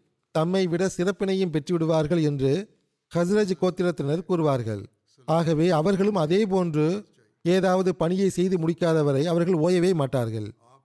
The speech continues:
அவ்வாறு ஹஸ்ரஜ் கோத்திரத்தினர் ஏதாவது வேலையை செய்து முடிக்கும்போது, அவுஸ் கோத்திரத்தினரும் அதற்கு நிகரானதை செய்வார்கள். கஅப் பின் அஷ்ரப் என்பவன் பெருமானா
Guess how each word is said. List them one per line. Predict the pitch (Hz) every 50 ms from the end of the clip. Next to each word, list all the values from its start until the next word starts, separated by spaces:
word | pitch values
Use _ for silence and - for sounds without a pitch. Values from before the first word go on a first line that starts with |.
| _ _ 131
அவ்வாறு | - 160 170 180 208 196 196 185 175 147 151 190 240 233 _ _ - _ _ - - -
ஹஸ்ரஜ் | 180 185 196 220 233 196 220 -
கோத்திரத்தினர் | 185 185 160 180 170 170 156 - 160 147 170 185
ஏதாவது | 185 170 180 180 190 180 190 185 185
வேலையை | 165 170 175 180 180 175 160
செய்து | - 175 175 165
முடிக்கும்போது, | 160 151 147 139 - 143 139 131 135 135 123 139 139 156 180 180 _ _ _ _ _ _ _ _ _ - _
அவுஸ் | - 143 185 226 233 - -
கோத்திரத்தினரும் | 202 190 175 170 175 170 165 - 160 147 151 139 139 139 139 165 196 - _ _ _ _ _ _
அதற்கு | - 165 185 208 202 185 - 202
நிகரானதை | 170 165 156 220 220 220 208 202 175 175
செய்வார்கள். | 208 - - 160 147 143 135 123 117 107 117 107 110 113 - _ _ _ _ _ _ _ _ _ _ _ _ _ _ -
கஅப் | 160 170 185 214
பின் | 214 190 226 226 214
அஷ்ரப் | 190 170 156 - 202 214 202 180 175
என்பவன் | 165 165 165 165 156 151 147 147 170 208 214 - _ _ _ _ _ _ _ -
பெருமானா | 165 170 196 208 214 214 220 220